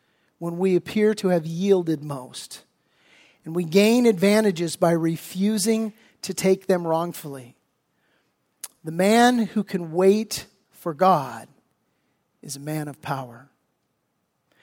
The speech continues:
Solomon said this, "Above all else, guard your heart, for everything you do flows from it."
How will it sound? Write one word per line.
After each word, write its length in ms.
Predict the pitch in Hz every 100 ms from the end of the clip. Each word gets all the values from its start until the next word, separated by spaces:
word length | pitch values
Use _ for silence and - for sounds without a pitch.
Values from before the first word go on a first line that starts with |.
| - _ _ _ _ _ _ _ _ _ _ _ _ _ _ _ _ _ _
Solomon 400 | - 190 196 196
said 180 | - 185
this, 220 | 160 143
"Above 320 | 165 170 180
all 220 | 185 196 185
else, 520 | 170 131 - - - _ _ _ _ _ _
guard 220 | 170 170
your 80 | 156
heart, 400 | 139 175 135 - - _ _ _ _ _ _ _ _ _
for 160 | - 156
everything 360 | 170 - 196
you 100 | 185
do 220 | 170 143
flows 360 | - - 147 143
from 280 | - 135
it." 100 | 113